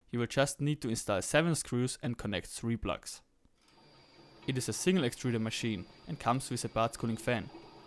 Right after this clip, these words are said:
It uses the same nozzles as the E three D V six hot end stew, although the hot end is probably their own design. Furthermore, there is a heated bed with a glass plate and some coating that feels and behaves very similar to the Anycubic Ultra base. Prints stick to it very well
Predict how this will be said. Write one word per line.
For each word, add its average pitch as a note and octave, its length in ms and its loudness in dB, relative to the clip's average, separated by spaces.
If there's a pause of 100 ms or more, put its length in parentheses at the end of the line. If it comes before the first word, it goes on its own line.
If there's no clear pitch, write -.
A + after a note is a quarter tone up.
(340)
It B2 120 -2
uses C3+ 260 2
the - 80 -6
same E3+ 320 6
nozzles A2+ 420 2
as A#2+ 140 0
the - 180 -6
E C3+ 40 2
three C3 180 -2
D C3 120 2
V A#2 100 0
six - 260 -4
hot - 220 -2
end A#2 100 -2
stew, - 300 -2 (440)
although C3 280 0
the A#2 80 4
hot C3 300 0
end G2 220 -4
is - 120 -8
probably B2+ 320 2
their G#2+ 180 2
own A#2 160 2
design. G#2+ 460 -2 (1200)
Furthermore, B2 520 4 (320)
there B2 120 2
is B2+ 100 0
a A#2 60 -2
heated F3 320 2
bed A2+ 200 0
with A#2+ 160 -2
a A#2+ 40 -2
glass A2+ 320 2
plate E2+ 420 -4
and A#2+ 160 -2
some A#2+ 160 -2
coating C#3+ 520 -2
that A#2 120 -6
feels D#3+ 380 0
and B2+ 120 -6
behaves A#2+ 360 -2
very C#3 240 2
similar A#2+ 400 2
to - 120 -6
the A#2+ 160 -4
Anycubic B2+ 460 0 (100)
Ultra D3+ 280 0
base. - 420 -8 (340)
Prints F#3 280 2
stick - 300 0
to C3+ 80 0
it A#2 120 0
very C#3 240 4
well A#2+ 280 2